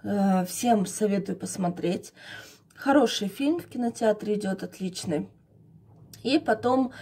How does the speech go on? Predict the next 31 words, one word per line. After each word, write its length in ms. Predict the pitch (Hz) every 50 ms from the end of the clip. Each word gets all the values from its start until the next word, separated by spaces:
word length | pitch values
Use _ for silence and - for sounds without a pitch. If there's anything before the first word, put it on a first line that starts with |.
| - - - - - - - _
пошли, 600 | - 214 190 - - - 247 269 269 269 262 247
посидели 500 | - - 180 175 - 185 196 226 226 226
в 140 | 214 - -
кафешке. 720 | - 190 - - 185 175 175 - - - - - - 196 - _ - _ - - - - - - - - - - - - - - _ _ _
И 480 | - 254 269 294 311 311 285 240 220 220 - - - - - 226
на 180 | 233 220 226 220
обратной 460 | 220 208 233 220 208 - 202 202 196
дороге 640 | 180 208 220 254 302 339 302 311 302 294 285 285 269 - - - - - - - - -
у 100 | - 185
меня, 800 | 202 208 208 202 208 214 233 254 277 277 269 262 247 202 - -
э, 480 | - 185 196 196 196 196 190 190 190 185
я 160 | 196 214 226
не 140 | 233 240 233
знаю, 340 | 214 208 214 202 196 180 180
то 140 | 185 208 208
ли 400 | 220 226 233 226 214 214 214 208 - - - - - - - - - - - _ _
то, 140 | 220 226 220
что 760 | 220 - - 226 220 220 220 214 214 214 214 208 208 202 202
находилось, 760 | 202 208 208 - 214 202 190 - 175 175 180 175 165 147 - -
то 200 | - 202 202 214
ли 120 | 226 233
перенервничала, 920 | - - 240 226 226 233 220 208 202 196 190 185 175 170 175 170 170 240 302
я 60 | 311
не 120 | 311 294
знаю 280 | 247 226 220 202 175 165
от 100 | - -
чего. 460 | - - 185 180 180 214 247 302 311 - _ _ _ - - - - - - - - - - - _ _ _
Меня 260 | - 208 220 233 233
так 280 | 233 254 226 190 180 -
скрутило 680 | - - - - 190 190 185 - - 254 254 233 214
спину, 680 | 196 - - - - 247 269 302 311 262 202 165 190